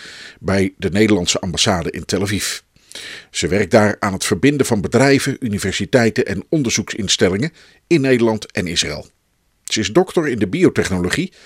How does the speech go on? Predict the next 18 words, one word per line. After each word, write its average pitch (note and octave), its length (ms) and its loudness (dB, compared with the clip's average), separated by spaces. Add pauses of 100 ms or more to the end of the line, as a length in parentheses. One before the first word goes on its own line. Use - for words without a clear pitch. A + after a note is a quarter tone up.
(200)
en C#3 140 -2
de E3 80 2
microbiologie. F2+ 760 -2 (760)
En F2+ 120 -4
lang A2+ 260 4
was F#2+ 140 0
ze - 80 0
hoofd G2 360 2
van F2+ 160 -4
de D2+ 60 -2
afdeling F#2 500 0 (320)
bioinformatica F2 1300 0
aan G2 100 -6
de F#2+ 80 -4
Universiteit F#2 500 -2
van F#2 120 -8
Tel B2 160 2
Aviv. B2+ 340 0